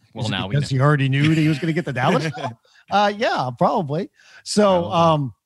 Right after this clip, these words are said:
Speaker 2: but that, that was, that was pretty amazing what, uh,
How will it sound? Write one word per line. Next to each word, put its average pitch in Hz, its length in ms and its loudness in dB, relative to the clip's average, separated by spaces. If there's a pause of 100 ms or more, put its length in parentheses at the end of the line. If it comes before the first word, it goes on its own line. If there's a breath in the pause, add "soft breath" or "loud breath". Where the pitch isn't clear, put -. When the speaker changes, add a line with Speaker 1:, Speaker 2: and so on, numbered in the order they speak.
(340)
Speaker 2:
but 175 220 0
that, 190 260 2
that 190 200 0
was, 156 460 0 (380)
that 214 140 2
was 220 120 2
pretty 196 200 0
amazing 147 500 2
what, 117 200 -4 (140)
uh, 110 340 -6